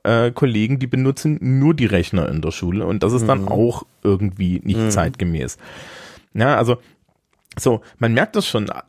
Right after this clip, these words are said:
Speaker 1: wenn wir über Digitalpakten und sowas reden, musst du eigentlich in vollkommen anderen Dimensionen denken, weil du dann sagen musst, ja, eigentlich bedeutet Digitalisierung in der, in, zumindest in der Schule,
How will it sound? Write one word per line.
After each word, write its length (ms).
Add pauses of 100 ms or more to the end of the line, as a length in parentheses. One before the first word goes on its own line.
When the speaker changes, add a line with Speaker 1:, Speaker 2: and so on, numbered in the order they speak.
(160)
Speaker 1:
wenn 200
wir 80
über 140
Digitalpakten 1040
und 180
sowas 420
reden, 360 (240)
musst 220
du 60
eigentlich 260
in 80
vollkommen 340
anderen 240
Dimensionen 560
denken, 320
weil 140
du 80
dann 180
sagen 300
musst, 240
ja, 140
eigentlich 340
bedeutet 400
Digitalisierung 720
in 160
der, 160
in, 160 (140)
zumindest 520
in 120
der 80
Schule, 400